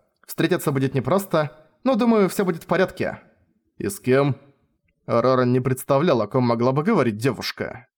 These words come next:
Он думал, что с этим человеком она повстречалась раньше, когда Лепис сообщила свое предложение. Услышав слова, Гула открыла рот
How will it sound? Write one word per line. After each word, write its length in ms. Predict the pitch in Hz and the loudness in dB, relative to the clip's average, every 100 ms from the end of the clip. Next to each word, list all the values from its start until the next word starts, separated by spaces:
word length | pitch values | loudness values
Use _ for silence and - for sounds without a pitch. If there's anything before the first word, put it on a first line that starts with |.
| _ _ _ _ - | _ _ _ _ -6
Он 240 | 113 120 | -2 0
думал, 280 | 196 233 165 | 0 2 2
что 200 | - 123 | 0 -4
с 80 | - | -4
этим 220 | 202 170 | -4 -4
человеком 600 | 131 131 120 202 180 135 | -2 0 0 0 0 0
она 140 | 135 | 0
повстречалась 680 | 160 131 - 117 151 123 - | 0 -4 -6 -6 -2 -2 0
раньше, 520 | 170 196 - 139 120 _ _ _ | 0 0 0 -2 -2 _ _ _
когда 260 | 131 156 262 | -4 0 2
Лепис 340 | 185 190 135 | 2 0 -2
сообщила 480 | - 117 - 220 135 | 0 -2 0 0 0
свое 260 | - 139 | 0 0
предложение. 760 | 135 135 123 113 131 110 64 - _ _ _ _ _ - | 0 0 0 0 0 -2 -6 -12 _ _ _ _ _ -8
Услышав 500 | 104 101 233 247 170 | -6 -2 -2 0 -2
слова, 380 | - 131 131 185 | 0 0 2 0
Гула 320 | 120 160 135 | 0 2 2
открыла 420 | 123 - 139 117 | 0 0 2 2
рот 300 | 139 196 - | 2 0 -4